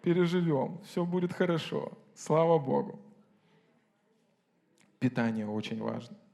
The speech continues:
Питание очень важно. И это нормально, когда маленький ребёночек, он путает, что кушать, кашу или какашку.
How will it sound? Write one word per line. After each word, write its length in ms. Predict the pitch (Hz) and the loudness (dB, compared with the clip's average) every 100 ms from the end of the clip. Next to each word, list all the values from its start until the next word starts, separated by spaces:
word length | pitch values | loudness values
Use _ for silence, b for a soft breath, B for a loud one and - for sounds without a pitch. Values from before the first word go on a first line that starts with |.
| _ b b _ | _ b b _
Питание 600 | - 123 147 143 120 98 B B - | -6 -2 -2 -2 -4 -6 B B -2
очень 380 | 127 123 120 120 | -2 -2 -4 -4
важно. 420 | 120 110 82 - - _ _ _ _ _ _ _ _ _ _ B 165 | -4 -4 -8 -12 -18 _ _ _ _ _ _ _ _ _ _ B -4
И 80 | 147 | 0
это 180 | 214 208 | 2 2
нормально, 460 | 180 196 269 262 220 | 0 0 0 0 0
когда 300 | 143 139 165 | 0 0 0
маленький 440 | 190 208 208 147 | 0 0 0 -2
ребёночек, 640 | 139 151 220 147 - 131 | -2 -2 -2 -2 -4 -4
он 160 | 156 - | -2 -2
путает, 480 | 185 165 139 139 - | -2 -2 -2 -4 -4
что 240 | - 156 | -2 -2
кушать, 380 | - 131 135 - | -2 -4 -4 -4
кашу 400 | 185 180 143 127 | -4 -4 -4 -4
или 100 | 123 | -2
какашку. 540 | 139 - 135 - - | -4 -4 -4 -6 -16